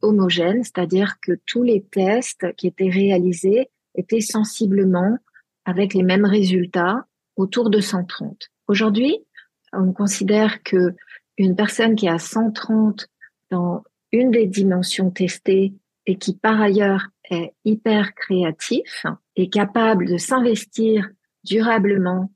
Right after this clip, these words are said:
dans ce domaine, va être au potentiel. Le génie, du point de vue des tests de Q I, était évalué autour de cent quarante-cinq plutôt,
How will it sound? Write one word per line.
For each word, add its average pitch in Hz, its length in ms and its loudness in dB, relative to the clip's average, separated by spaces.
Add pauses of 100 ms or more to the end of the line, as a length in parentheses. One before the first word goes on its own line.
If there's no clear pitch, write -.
(120)
dans 175 220 -4
ce - 180 -4
domaine, 185 680 0
va 196 300 0
être 226 380 -2 (420)
au 202 100 0
potentiel. 190 640 -4 (840)
Le 190 160 2
génie, 269 580 2 (200)
du 185 120 -4
point 190 200 0
de 190 60 4
vue 208 120 2
des 175 160 0
tests 214 320 0
de 180 80 0
Q 185 180 -4
I, 247 320 -2 (300)
était 233 640 0
évalué 190 380 0
autour 214 320 -2
de 190 80 0
cent 208 260 -4
quarante-cinq 185 800 -6
plutôt, - 400 -20